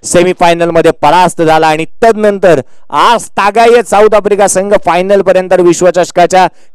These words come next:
कदापिही पोचलेला नाहीये. झेल महत्त्वपूर्ण राहतात प्रत्येक सामन्यामध्ये. हा झेल ही तितकासा महत्त्वाचा होता.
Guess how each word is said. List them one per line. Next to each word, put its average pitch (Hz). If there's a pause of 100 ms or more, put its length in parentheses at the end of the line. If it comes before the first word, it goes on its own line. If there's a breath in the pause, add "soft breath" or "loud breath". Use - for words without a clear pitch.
कदापिही 170
पोचलेला 180
नाहीये. 165 (800)
झेल 175
महत्त्वपूर्ण 180
राहतात 180
प्रत्येक -
सामन्यामध्ये. 170 (460)
हा 139
झेल 170
ही 175
तितकासा 175
महत्त्वाचा 175
होता. 165